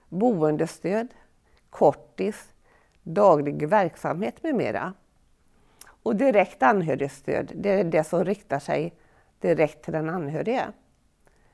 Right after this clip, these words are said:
Det kan vara anhörigsamtal, stödsamtal,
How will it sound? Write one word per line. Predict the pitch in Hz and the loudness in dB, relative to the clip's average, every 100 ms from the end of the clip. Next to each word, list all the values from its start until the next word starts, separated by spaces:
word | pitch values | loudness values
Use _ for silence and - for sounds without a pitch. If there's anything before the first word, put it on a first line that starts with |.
| _ _ _ | _ _ _
Det | - | -8
kan | 220 254 | -2 0
vara | 226 196 185 160 151 | 2 4 4 4 2
anhörigsamtal, | - 220 175 156 120 147 190 - 196 - - - 165 165 - 190 247 | -2 0 0 -2 -4 -4 -6 -12 -20 -20 -20 -4 -4 -2 -4 -2 -2
stödsamtal, | 254 - 208 185 - 170 143 - 180 277 | -6 -6 -2 -2 -2 -4 -4 -2 -2 -2